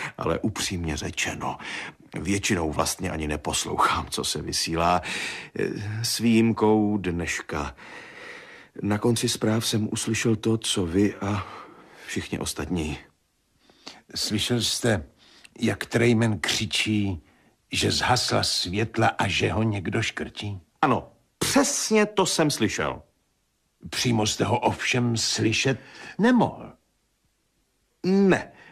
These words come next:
Speaker 1: studio je dokonale zvukotěsné. Hned jsem tam běžel, ale v rozčilení jsem nechal klíč od studia ležet na stole v kanceláři.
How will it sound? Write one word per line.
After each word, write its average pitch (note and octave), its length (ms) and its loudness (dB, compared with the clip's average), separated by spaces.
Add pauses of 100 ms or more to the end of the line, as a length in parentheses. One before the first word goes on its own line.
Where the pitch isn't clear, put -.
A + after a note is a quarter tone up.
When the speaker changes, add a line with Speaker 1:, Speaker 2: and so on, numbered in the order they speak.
(220)
Speaker 1:
studio C3 720 4
je A#2 200 6
dokonale G2+ 580 2
zvukotěsné. D#2+ 960 -2 (540)
Hned D3 200 4
jsem F3 200 4
tam D3+ 160 4
běžel, G3 360 6
ale C3+ 200 4
v A#2+ 60 0
rozčilení D#3 520 4
jsem D3 180 4
nechal C#3+ 320 4
klíč F#3 380 2
od - 140 2
studia F3 400 4
ležet F3 400 4
na F#3+ 120 2
stole F#3 220 2
v F3 60 -2
kanceláři. F2 680 -2